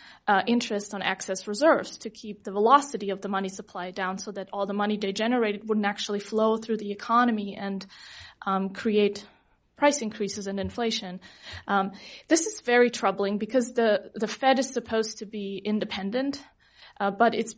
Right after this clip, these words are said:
it's been engaging in monetary policy that has been very conducive to loose fiscal policy because it's keeping interest rates, uh, low. It's buying up a lot of government debt, which means that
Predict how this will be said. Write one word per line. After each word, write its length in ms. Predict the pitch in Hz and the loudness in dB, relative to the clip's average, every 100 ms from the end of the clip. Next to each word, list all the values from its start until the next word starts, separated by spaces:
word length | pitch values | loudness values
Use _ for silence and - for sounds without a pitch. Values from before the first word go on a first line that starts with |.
| _ | _
it's 160 | 233 - | -12 -6
been 200 | 247 233 | 0 2
engaging 580 | 226 233 247 240 247 | 4 6 6 2 2
in 100 | 226 | 4
monetary 560 | 226 208 233 233 226 214 | 4 4 2 0 0 -2
policy 560 | 208 202 208 214 214 208 | -2 0 2 2 -2 -4
that 140 | 208 | -4
has 120 | 208 | -6
been 220 | - 214 | -6 -4
very 340 | 196 240 240 240 | 2 4 6 4
conducive 800 | 240 226 208 226 214 208 190 - | 2 -2 0 0 -2 -6 -8 -10
to 160 | - | -8
loose 460 | 220 196 220 214 - | -6 -4 -4 -6 -8
fiscal 440 | - 226 - 208 | -8 -8 -8 -12
policy 520 | 190 - 156 - - 190 | -10 -6 -4 -6 -8 -10
because 340 | 202 220 208 | -8 -4 -4
it's 140 | 208 | -4
keeping 380 | - 254 240 240 | -8 -6 -2 0
interest 480 | 226 226 233 226 - | 2 2 0 -4 -8
rates, 440 | 196 196 - - - | -10 -10 -10 -16 -10
uh, 160 | 202 190 | -6 -6
low. 440 | 196 233 240 247 247 - - - | 6 10 10 8 2 -10 -18 -6
It's 200 | 220 - | -6 -2
buying 360 | 220 226 240 | 4 4 6
up 160 | 240 220 | 4 2
a 40 | |
lot 240 | 208 202 220 | 4 4 4
of 180 | 220 214 | 2 2
government 540 | 208 214 208 190 - | 2 4 2 0 2
debt, 300 | 196 233 - | 2 2 0
which 240 | 214 202 - | -10 -8 -6
means 280 | 202 196 - | -4 -4 -6
that 200 | 196 | -10